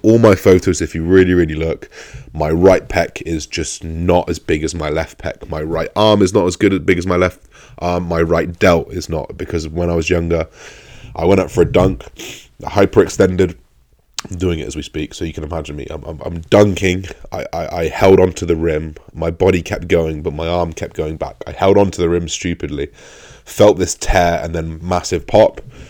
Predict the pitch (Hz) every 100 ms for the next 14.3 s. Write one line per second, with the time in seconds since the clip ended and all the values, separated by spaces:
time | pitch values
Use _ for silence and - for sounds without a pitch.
0 | - - - 85 85 - 120 - - 110
1 | 101 95 87 85 82 76 - 85 78 80
2 | 78 69 - 80 87 92 78 76 87 82
3 | 80 82 78 82 - 78 78 80 73 -
4 | 82 78 78 80 78 85 73 - 78 78
5 | 82 80 78 - 78 73 76 73 71 73
6 | 71 82 82 78 82 85 - - - -
7 | - 76 78 95 - 143 104 95 87 98
8 | 98 82 85 80 78 76 76 76 - _
9 | _ _ - 78 80 82 78 53 71 78
10 | 73 - - 78 78 - 78 73 71 -
11 | _ _ _ _ _ _ - - 87 80
12 | 78 76 80 - 78 78 - 76 78 80
13 | - - - - - 92 92 117 117 104
14 | 113 95 90